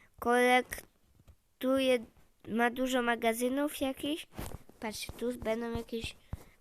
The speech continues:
w ogóle pokazywałam w zeszłym odcinku, jak kto nie oglądał, to niech zobaczy, że tu, tu był taki dog dark i on mi zabijał wszystko na hitę.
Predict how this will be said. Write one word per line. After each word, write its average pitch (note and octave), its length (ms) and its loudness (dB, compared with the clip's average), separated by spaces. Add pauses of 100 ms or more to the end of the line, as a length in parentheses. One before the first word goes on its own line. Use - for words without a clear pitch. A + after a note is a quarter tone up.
(300)
w G#3 100 -6
ogóle B3 240 2
pokazywałam B3 540 -4
w A3 100 -10
zeszłym B3 380 -6
odcinku, B3 300 -6
jak A#3 160 -4
kto - 200 -4
nie A3+ 160 -4
oglądał, A3 400 -6
to - 120 -6
niech A3 200 -6
zobaczy, A3 480 -4 (320)
że A3+ 100 -8
tu, C#4+ 520 0
tu C4+ 140 -4
był B3 240 0
taki A3+ 500 -4
dog A3 540 -2 (480)
dark G#3+ 580 4 (960)
i B3 100 4
on B3+ 160 6
mi C4 80 2
zabijał B3 300 4
wszystko - 280 -6
na F#3+ 100 -4
hitę. G3 260 -16